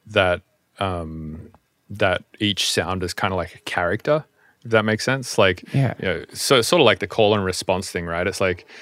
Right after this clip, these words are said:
Speaker 1: you know, some, some sound will be like, "Ah, da, da," and then another sound will be like, "Wah, wah." <laughs> Like,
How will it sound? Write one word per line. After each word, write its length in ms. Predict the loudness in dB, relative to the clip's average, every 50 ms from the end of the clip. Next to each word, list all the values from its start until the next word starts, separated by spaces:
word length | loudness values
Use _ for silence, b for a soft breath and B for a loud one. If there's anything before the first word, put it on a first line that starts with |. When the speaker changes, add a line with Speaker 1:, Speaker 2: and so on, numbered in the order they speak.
| B B B
Speaker 1:
you 80 | 0
know, 140 | 2 2 2
some, 460 | 0 0 0 0 0 0 -2 -6 -8 -10
some 260 | -4 0 0 0 0
sound 280 | 0 0 0 0 2 0
will 80 | 0 0
be 100 | 0 0
like, 200 | 0 -2 -2 -4
"Ah, 180 | -4 -4 -4
da, 180 | -4 -4 -2 0
da," 380 | 0 2 2 0 0 -2 -2 -2
and 100 | -2 -2
then 120 | -2 0
another 240 | 2 4 4 4 4
sound 140 | 4 2 2
will 160 | 2 0 0
be 40 | -4
like, 180 | -4 -6 -8 -6
"Wah, 80 | -6 -2 -2
wah." 320 | -2 -2 -4 -6 -10 -14 -6 -2
<laughs> 560 | 0 0 0 4 6 6 6 8 8 8 8
Like, 240 | 8 6 6 4